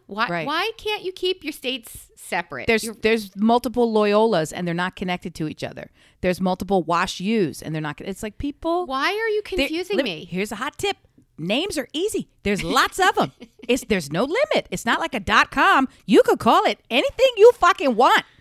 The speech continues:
Speaker 2: You don't have to take from someone else. And here's the other thing. Aren't you trying to teach us something? Uh, I'm gonna plagiarize my name.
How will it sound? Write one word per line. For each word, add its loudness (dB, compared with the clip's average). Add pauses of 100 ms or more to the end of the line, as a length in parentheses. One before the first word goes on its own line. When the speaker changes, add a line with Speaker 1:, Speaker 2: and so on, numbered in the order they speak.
(340)
Speaker 2:
You 10
don't 8
have 4
to -4
take 6
from -2
someone 2
else. 4
And -6
here's 8
the 8
other 2
thing. 2 (340)
Aren't 4
you 0
trying 0
to -4
teach 2
us 0
something? -2 (720)
Uh, 6 (100)
I'm 8
gonna 10
plagiarize 6 (100)
my -4
name. 2